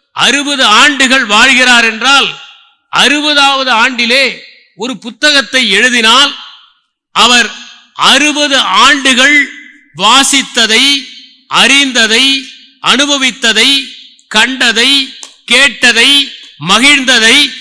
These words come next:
அந்த புத்தகத்திலே எழுதி வைக்கிறார். அந்த புத்தகத்தினுடைய வயது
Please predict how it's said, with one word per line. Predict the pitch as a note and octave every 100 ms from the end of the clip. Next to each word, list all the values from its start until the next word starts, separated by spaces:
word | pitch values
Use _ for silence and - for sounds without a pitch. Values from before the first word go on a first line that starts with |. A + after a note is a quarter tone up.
| -
அந்த | B3+ B3+ G#3
புத்தகத்திலே | C4 A#3 D4 C4+ B3+ C4+ D4
எழுதி | C4+ C#4 C4+
வைக்கிறார். | B3+ A3 B3 A3+ D3 - - - - _ _
அந்த | F3+ A#3 A#3
புத்தகத்தினுடைய | - B3 D#4 D4+ - C#4 C4 B3+ A3
வயது | F#3 A3+ C4+ C4